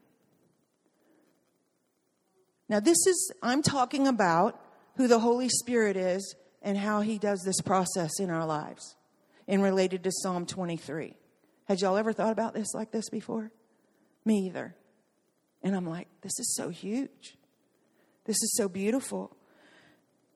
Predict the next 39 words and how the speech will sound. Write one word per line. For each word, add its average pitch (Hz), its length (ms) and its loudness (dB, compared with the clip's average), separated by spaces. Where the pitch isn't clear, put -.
So 233 220 6
then, 226 500 10
okay, 202 320 0
he's 196 200 -4
taking 240 420 2
you 233 80 2
to 220 160 2
where 208 200 0
he's 190 240 -6
restoring 180 680 -4
your 170 100 -6
soul 175 560 -4
and 170 100 -10
Holy 175 220 -10
Spirit 175 460 -4
is 170 140 -10
revealing 175 680 -10
and, 175 140 -14
you 190 160 -2
know, 175 380 -2
and, 170 260 -10
and 170 360 -8
you 175 160 -6
may 180 160 0
have 180 160 0
repented, 180 680 -6
you 175 120 -10
may 175 220 -6
have 170 280 -6
released 175 520 -4
things 190 220 -6
that 180 140 -10
you've 185 80 -6
been 180 140 -4
carrying 190 680 -6
and - 120 -12
just 196 280 -4
emptying 190 460 0
out, 170 240 -8